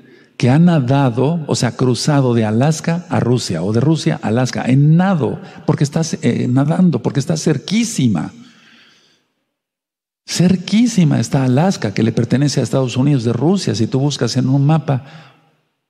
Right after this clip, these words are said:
no es nada. Entonces la guerra, rumores de guerra, el pestes, etcétera, etcétera, todo ya está. Y con la firma de ayer, amados hermanos, pongan atención,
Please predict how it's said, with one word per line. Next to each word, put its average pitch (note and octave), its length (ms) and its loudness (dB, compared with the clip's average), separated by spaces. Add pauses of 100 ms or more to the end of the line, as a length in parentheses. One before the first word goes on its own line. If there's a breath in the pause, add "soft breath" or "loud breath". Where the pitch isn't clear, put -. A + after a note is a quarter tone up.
(320)
no C3+ 160 2
es E3 80 2
nada. F3+ 460 0 (1800)
Entonces G#2+ 300 0
la G#2 160 2
guerra, B2+ 680 0
rumores A2+ 540 0
de G#2 120 -2
guerra, B2+ 600 0 (680 loud breath)
el A2+ 180 -4
pestes, C3 840 0
etcétera, C3 540 0
etcétera, C3+ 360 -2
todo E3 300 2
ya C3 180 0
está. G#2+ 460 -2 (400)
Y B2+ 160 2
con A#2+ 260 0
la A2 140 0
firma E3 540 2
de A#2 120 2
ayer, A#2+ 380 2
amados B2+ 600 0
hermanos, A2+ 520 -2
pongan D#3+ 320 2
atención, B2 640 0